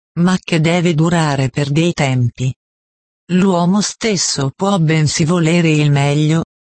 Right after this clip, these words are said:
ma deve stare in una certa maturità spirituale,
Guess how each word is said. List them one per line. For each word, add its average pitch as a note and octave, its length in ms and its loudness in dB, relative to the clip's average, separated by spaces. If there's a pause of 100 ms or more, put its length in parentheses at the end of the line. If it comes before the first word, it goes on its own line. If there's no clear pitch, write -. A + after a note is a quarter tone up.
(120)
ma F3 140 2
deve E3+ 380 2
stare C#3 440 -2
in D3+ 220 4
una D3+ 200 4
certa E3 460 0
maturità D3 680 0
spirituale, D3 1000 0